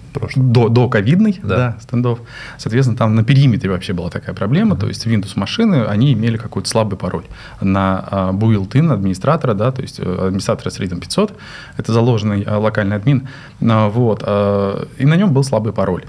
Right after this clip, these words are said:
Speaker 2: И, а, некоторые сервисы торчали, э, как бы в, в интернет, да, то есть
Speaker 1: Мгм.
Speaker 2: там, а, в этой самой лаборатории стендоффа есть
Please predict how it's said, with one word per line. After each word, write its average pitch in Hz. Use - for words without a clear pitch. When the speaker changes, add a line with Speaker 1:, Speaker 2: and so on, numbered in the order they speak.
Speaker 2:
И, 135
а, -
некоторые 110
сервисы 165
торчали, 117
э, 98
как -
бы 226
в, 113
в 123
интернет, 127
да, 147
то 107
есть 95
Speaker 1:
Мгм. 107
Speaker 2:
там, 101
а, 95
в 107
этой 104
самой 101
лаборатории 110
стендоффа 107
есть 101